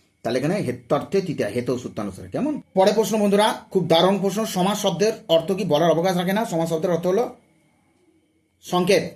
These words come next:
উপহরি, এ দেখো, হরি একটা বিশেষ্য পদ, উপ হচ্ছে একটি অব্যয়। তাহলে গেছে, তাহলে পূর্ব পদার্থ প্রধান অব্যয় ভাব, যে সমস্ত পূর্ব পদের অর্থ প্রধান রূপে প্রতীয়মান হয়,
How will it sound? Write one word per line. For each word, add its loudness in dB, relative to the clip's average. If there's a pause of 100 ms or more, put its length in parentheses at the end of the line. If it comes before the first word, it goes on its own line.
(360)
উপহরি, 4 (680)
এ 4
দেখো, 2 (560)
হরি 2
একটা 2
বিশেষ্য 0
পদ, 4
উপ -2
হচ্ছে 2
একটি -4
অব্যয়। 2 (1000)
তাহলে 2
গেছে, 0 (420)
তাহলে 0
পূর্ব 2
পদার্থ 0
প্রধান 0
অব্যয় 2
ভাব, 2
যে 0
সমস্ত 0
পূর্ব 0
পদের 2
অর্থ 0
প্রধান 0
রূপে -2
প্রতীয়মান -4
হয়, 4